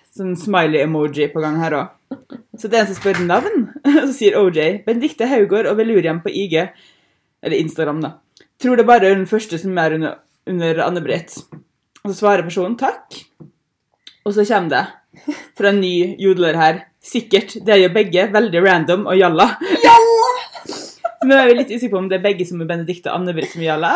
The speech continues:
Speaker 1: eller om det er I og Benedikte som er jalla, men sure, vi kan være jalla ved. Eh, og så skriver O J,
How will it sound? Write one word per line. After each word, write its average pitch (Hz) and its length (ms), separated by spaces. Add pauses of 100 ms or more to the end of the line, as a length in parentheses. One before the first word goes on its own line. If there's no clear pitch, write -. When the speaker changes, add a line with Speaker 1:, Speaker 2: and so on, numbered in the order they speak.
Speaker 1:
eller 220 160
om 190 80
det - 80
er 220 80
I 180 140
og 156 80
Benedikte 165 360
som 180 140
er 175 80
jalla, 175 280
men 254 300
sure, 156 380
vi 175 100
kan 185 80
være 190 200
jalla 139 340
ved. - 160 (1080)
Eh, 247 280
og 269 100
så 285 80
skriver 254 420
O 226 140
J, 202 140